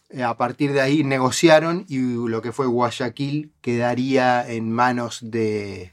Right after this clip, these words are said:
de Bolívar. La bandera que, que San Martín le propone al Perú después de la liberación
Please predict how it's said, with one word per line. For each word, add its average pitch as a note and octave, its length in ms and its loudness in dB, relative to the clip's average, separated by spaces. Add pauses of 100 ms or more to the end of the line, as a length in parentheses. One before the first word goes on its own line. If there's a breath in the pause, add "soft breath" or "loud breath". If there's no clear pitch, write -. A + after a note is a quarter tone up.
(120)
de A2 120 2
Bolívar. A2 520 2 (760 loud breath)
La D3+ 200 6
bandera G#3+ 420 4
que, C#3 680 2 (200)
que C#3+ 460 2
San C3+ 180 -4
Martín E3+ 400 2
le C#3+ 80 4
propone D#3+ 460 0
al C#3 100 2
Perú C#3 260 2
después A#2+ 280 0
de - 20 4
la C#3+ 100 2
liberación C#3+ 720 0